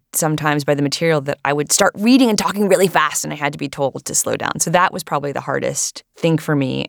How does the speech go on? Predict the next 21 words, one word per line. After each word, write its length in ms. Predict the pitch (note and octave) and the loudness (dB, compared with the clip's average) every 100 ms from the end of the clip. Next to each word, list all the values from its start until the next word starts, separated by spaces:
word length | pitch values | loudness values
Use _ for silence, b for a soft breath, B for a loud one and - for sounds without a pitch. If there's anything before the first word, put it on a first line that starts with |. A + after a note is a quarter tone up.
| - | -4
and 420 | C#3+ C#3 C#3 - | -2 0 -4 -6
I'm 200 | - D3 - | -6 -6 -6
really 260 | D#3 F3 G3 | -2 0 2
grateful 560 | D#3 C3+ - A#3 E4+ _ | 2 0 0 0 -2 _
to 80 | - | -4
have 140 | F#3 E3+ | -4 -2
had 500 | E3 E3+ F3+ E3+ - B B B - | -4 -2 -4 -6 -10 B B B -10
a 60 | |
terrific 380 | D#3+ F3+ E3+ E3 | -6 -4 -4 -8
team 320 | - E3+ E3 | -6 -2 -2
to 140 | D#3 E3 | -4 -4
help 440 | D#3 E3 D#3+ _ - | 0 0 -2 _ -8
guide 260 | - E3 E3+ | 0 0 0
me 100 | E3 | -6
throughout 260 | - E3+ | -4 -6
this 140 | D#3+ D#3 | -4 -6
process 440 | E3+ D3+ F3 E3 | -4 -2 -2 -2
so 280 | - D#3+ D3+ | -2 0 0
that 260 | D3+ D3+ - - | 0 -2 -4 -4
the 80 | D#3+ | -2
books, 640 | D#3 D3+ _ - - - | 0 -2 _ -6 -6 -6